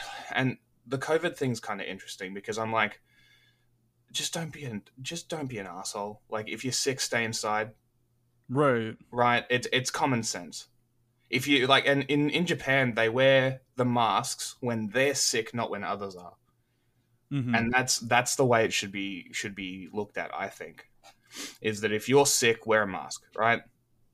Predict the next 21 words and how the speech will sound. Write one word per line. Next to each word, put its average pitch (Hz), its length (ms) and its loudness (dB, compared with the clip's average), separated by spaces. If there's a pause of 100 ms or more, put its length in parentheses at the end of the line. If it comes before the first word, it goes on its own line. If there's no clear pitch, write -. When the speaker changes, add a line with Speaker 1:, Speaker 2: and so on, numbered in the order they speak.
(520)
Speaker 1:
Or 110 200 4
Speaker 2:
Yeah, 110 160 4
absolutely. 120 560 -4
I - 40 -2
mean 131 80 2
Speaker 1:
whatever, 113 340 4
right? 107 280 4
It's, 123 180 2
it's 131 180 2
common 151 300 4
sense, 123 260 2
but 117 120 -2
it 123 40 0
shouldn't 143 260 -2
be 120 60 -4
forced 110 460 -2
on 90 120 -8
you. 78 140 -16
So, 113 340 4 (920)
Speaker 2:
Right. 120 260 6
Speaker 1:
um, 110 360 -4